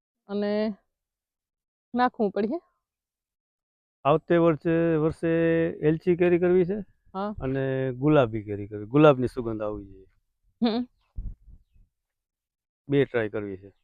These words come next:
Speaker 1: બે ટ્રાય. હા, તે કરાય. એમાં સફળતા મળે તો એલચી કેરીનો આંબો તો ઈ રહ્યો, ઓલો છે ઈ જ ને, ઓલે વખતે તમે બતાવ્યો
Speaker 2: હા.
Speaker 1: તો.
Speaker 2: હમ.
Speaker 1: હમ. આ તો થાય, ઈ તો એવું કઈ ન બને.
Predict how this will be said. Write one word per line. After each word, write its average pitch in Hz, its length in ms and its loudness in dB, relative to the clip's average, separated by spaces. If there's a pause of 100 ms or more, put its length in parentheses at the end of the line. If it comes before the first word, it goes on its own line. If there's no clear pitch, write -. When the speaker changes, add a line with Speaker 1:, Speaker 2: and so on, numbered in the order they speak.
(1120)
Speaker 1:
બે 240 120 4
ટ્રાય. 180 320 2 (1600)
હા, 226 80 0
તે 269 120 0
કરાય. 320 340 6 (1300)
એમાં 233 180 -8
સફળતા 254 420 0
મળે 262 220 2 (240)
તો 226 160 -2 (1000)
એલચી 247 300 2
કેરીનો 302 320 4
આંબો 302 260 4
તો 330 80 6
ઈ 370 180 6
રહ્યો, 294 180 6
ઓલો 262 180 6
છે 302 140 0
ઈ 339 180 6
જ 466 140 -4
ને, 277 100 2 (160)
ઓલે 226 200 0
વખતે 220 260 0
તમે 220 260 2 (160)
બતાવ્યો 196 440 2
Speaker 2:
હા. 160 60 -6
Speaker 1:
તો. - 80 0 (200)
Speaker 2:
હમ. 110 300 -8 (420)
Speaker 1:
હમ. 180 360 -4 (920)
આ 214 120 -6
તો 233 120 -2
થાય, 302 260 0
ઈ 208 160 -2
તો 208 60 -6
એવું 240 220 -2
કઈ 262 160 -2
ન 285 120 -6
બને. 190 160 -4